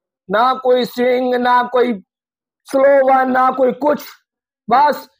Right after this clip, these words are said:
बॉल आता छक्का, बॉल आता चौका, बॉल आता छक्का, बॉल आता छक्का। तो भैया ये तो मुझे रात वाला मुकाबला देखकर हाईलाइट ही चल रही थी भैया, हर ओवर में चौके छक्के, चौके छक्के, चौके छक्के लग रहे हैं।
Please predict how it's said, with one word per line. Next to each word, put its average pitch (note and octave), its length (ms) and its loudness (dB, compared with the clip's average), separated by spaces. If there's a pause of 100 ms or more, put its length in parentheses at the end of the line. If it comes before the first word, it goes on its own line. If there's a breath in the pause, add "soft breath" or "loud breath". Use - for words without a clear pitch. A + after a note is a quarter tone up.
(120)
बॉल C#4+ 340 4
आता C#4 320 2
छक्का, A3+ 460 -2
बॉल D4 340 4
आता C#4 320 2
चौका, A#3 420 0
बॉल C#4+ 320 2
आता C4 300 2
छक्का, A#3+ 420 0
बॉल C4+ 260 2
आता B3 280 0
छक्का। G3 360 -4 (580)
तो C4+ 80 2
भैया B3 320 2
ये C#4 220 0
तो C4+ 120 0
मुझे B3 280 0
रात A3 340 2
वाला G#3 220 2
मुकाबला G3 500 -2
देखकर F3+ 460 -2 (560 soft breath)
हाईलाइट D#4+ 540 2
ही D#4+ 80 -2
चल C#4 200 0
रही B3+ 200 0
थी B3+ 100 -4
भैया, A#3+ 300 2 (360)
हर D#4 300 4 (100)
ओवर C4+ 220 2
में C#4 180 2
चौके C4 560 0
छक्के, A#3+ 480 -2
चौके B3 540 -2
छक्के, A#3+ 440 -2
चौके A3+ 500 -2
छक्के G#3+ 460 -4
लग G#3 220 -2
रहे F#3 280 0
हैं। A#3 280 -2